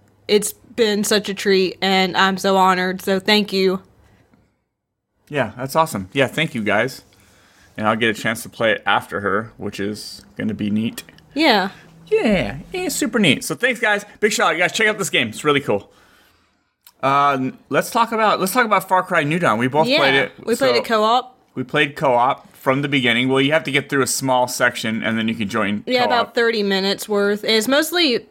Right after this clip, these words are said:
Speaker 1: cutscenes, really.
Speaker 2: Yeah, there's, you know, the,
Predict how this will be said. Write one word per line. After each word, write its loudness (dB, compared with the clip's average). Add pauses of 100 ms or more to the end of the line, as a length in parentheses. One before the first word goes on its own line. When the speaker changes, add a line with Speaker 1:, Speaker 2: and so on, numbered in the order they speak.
(240)
Speaker 1:
cutscenes, -2 (180)
really. -2 (720)
Speaker 2:
Yeah, 2
there's, 2 (960)
you -2
know, 4
the, 0